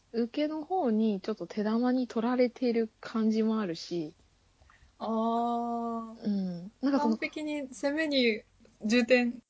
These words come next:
Speaker 2: あるんですね。
Speaker 1: そうですね。ん？
Speaker 2: へー。
Speaker 1: 手玉に取られてる？
Speaker 2: はい。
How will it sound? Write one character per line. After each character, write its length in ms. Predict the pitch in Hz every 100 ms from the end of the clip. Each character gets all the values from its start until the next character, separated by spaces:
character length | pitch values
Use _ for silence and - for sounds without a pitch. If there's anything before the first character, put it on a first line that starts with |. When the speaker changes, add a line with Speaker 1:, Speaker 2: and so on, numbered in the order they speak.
| _
Speaker 2:
あ 100 | 240
る 120 | 247 220
ん 60 |
で 100 | 202
す 120 | -
ね。 260 | 208 202 214 - _ _ _ _ -
Speaker 1:
そ 440 | 277 262 233 196
う 140 | 170 - - -
で 140 | 208
す 360 | - - - 190
ね。 460 | 180 180 170 175 - -
ん？ 60 | 226 - 214
Speaker 2:
へ 340 | 214 214 214
ー。 400 | 220 214 214 214 214 _ _ _ _ _ _ _ _ _ _ _ -
Speaker 1:
手 160 | 208
玉 280 | 208 254 285
に 160 | 285 269
取 180 | - 254
ら 100 | 254
れ 100 | 185
て 160 | 170
る？ 180 | 165 165 - _ _ _ _
Speaker 2:
は 140 | 226
い。 80 | 208